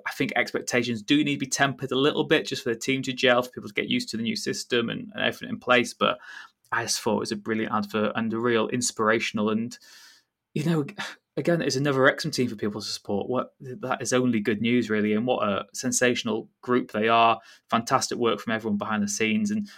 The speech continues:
all the hard work that's gone in for years and years as, as well. And once again, a, a thank you to,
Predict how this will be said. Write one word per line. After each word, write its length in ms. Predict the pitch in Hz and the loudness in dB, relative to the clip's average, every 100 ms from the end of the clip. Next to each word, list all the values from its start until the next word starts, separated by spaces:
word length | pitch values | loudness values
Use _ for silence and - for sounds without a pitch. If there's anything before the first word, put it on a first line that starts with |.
| _ | _
all 140 | 147 139 | 4 4
the 80 | |
hard 300 | 123 127 123 | 8 10 10
work 180 | 123 120 | 6 2
that's 140 | 123 - | 0 2
gone 220 | 127 120 | 4 4
in 220 | 117 104 - | 2 -2 -12
for 160 | - 127 | -6 -2
years 300 | 123 131 123 | 6 8 8
and 140 | 123 | 6
years 240 | 127 123 120 | 4 4 4
as, 180 | 117 - _ _ - | -2 -4 _ _ -4
as 140 | 131 | 2
well. 240 | 147 143 117 | 6 8 6
And 180 | 110 - - - | 2 -4 -16 -4
once 220 | 127 135 123 | 0 0 2
again, 280 | 120 120 | 4 6
a, 200 | 113 - - | 6 2 -2
a 60 | |
thank 320 | - 123 123 123 | 0 2 2 -2
you 60 | |
to, 320 | 110 123 117 | -2 0 0